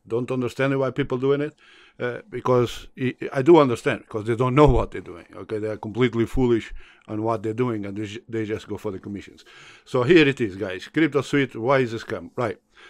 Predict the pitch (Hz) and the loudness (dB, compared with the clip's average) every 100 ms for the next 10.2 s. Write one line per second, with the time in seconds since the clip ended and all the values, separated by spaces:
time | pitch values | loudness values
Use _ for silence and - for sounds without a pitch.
0 | _ - 113 - _ _ _ _ _ _ | _ 0 0 -2 _ _ _ _ _ _
1 | _ _ - - - 117 147 131 131 - | _ _ -20 -20 -10 0 2 4 0 0
2 | 135 120 123 117 - - - _ 131 165 | -4 -4 -2 -4 -4 -12 -18 _ -2 -2
3 | 143 147 139 127 - - 131 123 113 120 | 0 0 0 -4 -6 -4 -2 -2 -4 -4
4 | 113 - _ _ _ _ - 110 107 135 | -6 -8 _ _ _ _ -6 -4 0 0
5 | 123 120 120 110 135 - 139 131 - - | 0 -2 -2 -2 -4 -4 -8 -8 -12 -12
6 | - - - - _ _ _ _ _ _ | -12 -16 -20 -20 _ _ _ _ _ _
7 | _ - 113 104 123 131 127 120 117 120 | _ -16 -12 -8 -6 -4 -4 -6 -8 -12
8 | 104 - - 120 110 104 107 104 - 120 | -14 -18 -6 -4 -4 -8 -10 -12 -8 -8
9 | 110 - - _ _ _ _ _ - 113 | -8 -12 -20 _ _ _ _ _ -6 -4
10 | 104 | -4